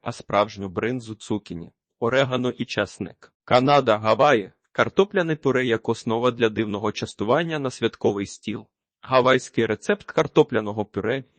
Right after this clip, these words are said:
віддає особливою безтурботністю, оригінальністю і святковим настроєм, адже готується воно з додаванням традиційного для гавайської кухні кокоса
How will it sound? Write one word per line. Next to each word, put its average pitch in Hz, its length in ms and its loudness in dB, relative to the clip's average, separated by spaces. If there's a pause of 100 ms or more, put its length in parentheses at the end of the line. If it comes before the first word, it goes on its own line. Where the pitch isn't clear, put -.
віддає 113 420 2
особливою 110 760 -2
безтурботністю, 101 1120 -4
оригінальністю 120 1000 -4
і 117 60 -8
святковим 107 640 0
настроєм, 101 640 -6 (220)
адже 113 300 2
готується 135 600 0
воно 110 280 0
з 101 100 -10
додаванням 104 560 0
традиційного 151 840 -4
для 113 160 -2
гавайської 104 640 0
кухні 151 400 -4
кокоса - 580 -2